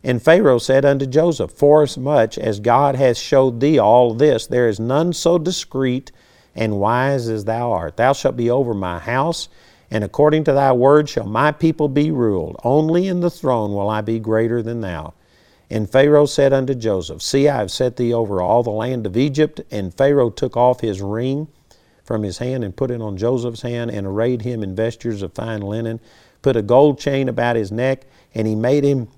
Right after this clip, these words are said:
<clears throat> to rise in the second chariot which he had, and they cried before him, Bow the knee,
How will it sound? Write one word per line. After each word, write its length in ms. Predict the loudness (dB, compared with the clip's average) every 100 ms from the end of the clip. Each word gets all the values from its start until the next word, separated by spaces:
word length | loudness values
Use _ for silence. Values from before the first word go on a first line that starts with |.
| _ -6
<clears throat> 320 | -2 0 -2
to 120 | 0
rise 440 | 2 4 4 2 0
in 120 | -2
the 80 | -4
second 440 | 2 2 0 -6
chariot 540 | 0 4 6 6 2 -6 _ _ _ _
which 200 | -6 -2
he 140 | -2
had, 300 | 2 4 4
and 160 | 2 -2
they 100 | -6
cried 420 | -2 2 4 2
before 380 | 0 0 2 2
him, 240 | 0 -4
Bow 320 | 0 4 4 4
the 120 | 0
knee, 440 | 0 0 0 -4